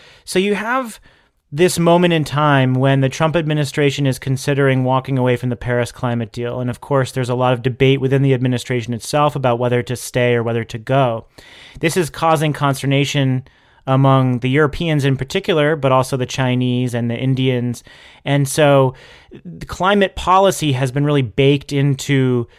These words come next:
geopolitics and into international diplomacy. And now all of a sudden you have this potential decision where Trump could say, "We're gonna slap tariffs on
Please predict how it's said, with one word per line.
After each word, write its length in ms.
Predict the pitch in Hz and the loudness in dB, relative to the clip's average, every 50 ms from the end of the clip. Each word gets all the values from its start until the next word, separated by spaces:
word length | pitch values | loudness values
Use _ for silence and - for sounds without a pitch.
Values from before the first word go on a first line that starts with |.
| _ - - | _ -18 -8
geopolitics 1120 | - 135 156 151 139 127 127 - - 143 139 135 135 131 135 - 135 131 123 120 - - | -4 0 2 2 2 2 0 0 0 0 2 2 0 0 -2 -2 -2 -2 -2 -4 -4 -4
and 100 | 139 127 | -2 -2
into 160 | 123 120 135 | 0 -2 -2
international 580 | 131 127 123 131 127 127 123 123 120 - 135 123 | -4 -2 -2 -2 0 0 0 -2 -2 -2 -4 -4
diplomacy. 840 | 113 123 123 - - 139 139 147 143 139 131 - - 123 117 117 107 - - - - - - - - | -4 -6 -6 -2 0 0 2 2 2 0 0 -2 -4 -6 -6 -6 -8 -12 -16 -20 -20 -20 -20 -8 -4
And 120 | 139 147 | -2 0
now 180 | 160 180 208 233 | 2 2 2 2
all 60 | 233 | 2
of 60 | 196 | 0
a 60 | 180 | 0
sudden 280 | 160 - 180 165 160 151 | -2 0 0 2 2 2
you 120 | 151 143 | 0 0
have 160 | 139 151 160 151 | 0 -2 -2 -2
this 120 | 156 143 | -2 -4
potential 380 | - 151 131 151 156 143 143 135 | -4 -4 -2 -2 -2 0 -2 -2
decision 560 | 120 131 131 - - 202 214 190 202 175 147 | -2 -4 -6 -2 -2 -2 0 0 0 0 0
where 100 | 139 131 | 0 -2
Trump 380 | 135 - - 170 160 151 135 - - - - _ _ _ _ | -2 -2 0 0 0 0 -2 -6 -14 -20 -20 _ _ _ _
could 220 | - - 165 147 131 | -2 -2 -2 -2 -2
say, 560 | - - 165 151 147 143 139 135 131 123 - - - _ _ - | -2 0 2 4 4 4 4 4 2 0 -4 -10 -20 _ _ -6
"We're 180 | 131 135 185 | -2 0 0
gonna 160 | 202 240 220 156 | 2 2 0 -2
slap 360 | - - 170 165 156 143 - | -2 -2 0 0 0 0 -2
tariffs 500 | - 147 151 160 160 156 143 139 - - - | -2 0 2 2 2 2 0 -2 -6 -6 -4
on 380 | 151 147 143 139 135 131 120 | -2 0 0 0 0 0 -2